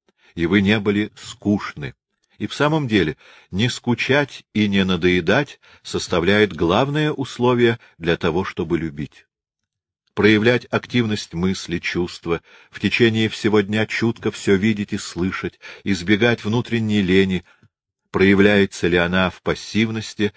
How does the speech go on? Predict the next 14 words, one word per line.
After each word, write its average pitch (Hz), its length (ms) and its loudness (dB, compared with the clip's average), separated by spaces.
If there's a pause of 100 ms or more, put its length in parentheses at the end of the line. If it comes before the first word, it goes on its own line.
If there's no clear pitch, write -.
(160)
или 78 200 -6
накопительстве, 98 1080 -2 (220)
или 98 160 2
в 98 80 2
откровенной 110 640 2
трате 98 480 -2
времени 82 380 -2
впустую, 123 800 -4 (400)
составляет 90 760 -2
необходимые 87 800 -2
условия 104 640 0 (260)
овладения 90 920 -2
искусством 82 800 -8 (180)
любить. 69 480 -12